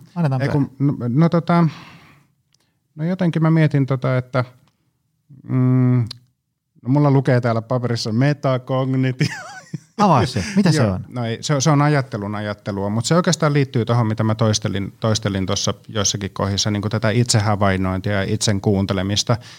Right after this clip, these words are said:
Speaker 2: Se on semmonen keskeinen taito, niin kun, että pystytään asettuu itsen ulkopuolelle ja,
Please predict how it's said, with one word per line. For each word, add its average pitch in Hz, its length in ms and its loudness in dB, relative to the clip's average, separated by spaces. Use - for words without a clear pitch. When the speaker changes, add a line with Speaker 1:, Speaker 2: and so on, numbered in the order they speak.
Speaker 2:
Se - 140 0
on 170 80 6
semmonen 127 260 4
keskeinen 107 500 0
taito, 104 440 0
niin 104 220 -2
kun, 104 220 -2
että 113 220 -4
pystytään 110 440 2
asettuu 110 420 2
itsen 104 340 -2
ulkopuolelle 98 800 -4
ja, 98 220 -4